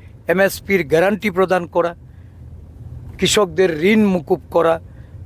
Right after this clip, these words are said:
বিভিন্ন, আহ, আহ, যুবকদের ক্ষেত্রে স্টার্ট আপ প্রোগ্রামের মাধ্যমে পাঁচ হাজার কোটি টাকার ফান্ড আমরা এই আগামী দিন সরকারে আসলে সেটা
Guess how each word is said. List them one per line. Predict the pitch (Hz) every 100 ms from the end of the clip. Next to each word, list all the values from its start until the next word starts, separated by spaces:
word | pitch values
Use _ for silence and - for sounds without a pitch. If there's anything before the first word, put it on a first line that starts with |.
| - - - - - - -
বিভিন্ন, | 185 185 208 214
আহ, | 202 175 - - - 175 170 165 147 - 165
আহ, | 156 156 160 - - - - - - -
যুবকদের | 139 180 185 151 190 180
ক্ষেত্রে | - 190 - 185 165 - - - - - - -
স্টার্ট | - - - 180 180
আপ | 180 -
প্রোগ্রামের | 165 156 185 180 165
মাধ্যমে | 160 135 165 151 - - - - - - -
পাঁচ | 175 185 -
হাজার | 170 180 202
কোটি | 180 185 165 175
টাকার | 175 156 170 139 -
ফান্ড | 170 185 160 117 - - - -
আমরা | 156 160 165 160 - - - - -
এই | 156 151 131 - - - - - -
আগামী | 151 160 156
দিন | 135 151 131 - - -
সরকারে | 156 127 151 147 139
আসলে | - 147 139 - - -
সেটা | 156 135